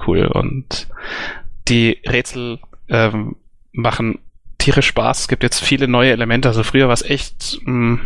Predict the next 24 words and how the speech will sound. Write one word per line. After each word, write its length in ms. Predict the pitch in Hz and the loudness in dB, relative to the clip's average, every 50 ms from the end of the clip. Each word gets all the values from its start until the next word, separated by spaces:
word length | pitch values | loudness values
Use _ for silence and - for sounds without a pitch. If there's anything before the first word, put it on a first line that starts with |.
| - - - - - - - - - - - - 339 - | -2 -2 -2 -4 -4 -4 -4 -6 -8 -12 -10 -8 -8 -4
es 140 | - - - | -2 -2 0
gab, 140 | - 120 - - - | 0 -2 -2 -4 -6
es 100 | - - | -8 -4
gab 180 | - 117 104 - | -2 -2 -4 -2
so, 200 | - 110 104 - | -2 -2 -2 -2
es 100 | - - | -2 -2
gibt 140 | - - - | -2 0 2
so, 180 | - 101 85 - | 2 2 2 4
so, 140 | - - - | 2 2 2
so 180 | - - - - | 2 2 4 4
Würfel, 520 | 127 139 147 - - 139 135 135 131 135 | 4 4 4 2 2 2 4 4 2 0
die 160 | - - 113 - | 0 0 0 2
man 160 | - - - | 2 2 2
irgendwie 260 | - 123 123 117 113 | 2 2 4 4 4
rumtragen 520 | 107 - 139 135 - - 117 107 110 113 | 4 4 2 2 2 2 0 0 0 -4
kann, 220 | - - 120 113 113 | -4 -4 -4 -4 -2
um 120 | 104 - - | -4 -4 -4
zum 120 | - 107 | -2 0
Beispiel 200 | 110 107 - 107 | 0 0 0 0
damit 200 | 104 107 - - | 0 0 0 0
Schalter 280 | - 123 127 123 117 - | 0 -2 -2 -4 -4 -4
zu 100 | 131 113 | -2 -2
belegen. 440 | 117 110 104 107 113 113 117 117 | -2 0 2 2 2 2 2 2
Und, 320 | - - - - - - | 2 2 2 2 2 2